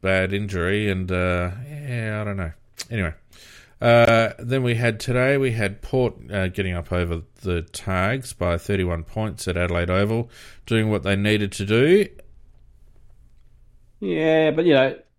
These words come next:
Speaker 2: n-, no big deal because, I mean, Richmond had five regulars missing. Uh, they had five no-name brands come in.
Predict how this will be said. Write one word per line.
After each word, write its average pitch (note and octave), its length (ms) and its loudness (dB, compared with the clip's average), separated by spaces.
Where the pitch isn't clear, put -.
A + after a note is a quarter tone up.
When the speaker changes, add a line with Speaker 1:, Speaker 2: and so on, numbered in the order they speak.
Speaker 2:
n-, C#3+ 140 0
no D3 240 4
big G#2 240 0
deal A#2 200 2
because, A#2 440 -2
I A#2 60 -6
mean, A#2 200 2
Richmond D#3 420 0
had G2+ 160 -2
five A2 360 2
regulars G#2 400 -2
missing. G#2+ 480 -2
Uh, F#2 520 -4
they G2+ 140 -2
had G2+ 140 -2
five B2 340 4
no-name G2+ 500 0
brands G#2 360 -2
come G2 240 -4
in. G#2 260 -6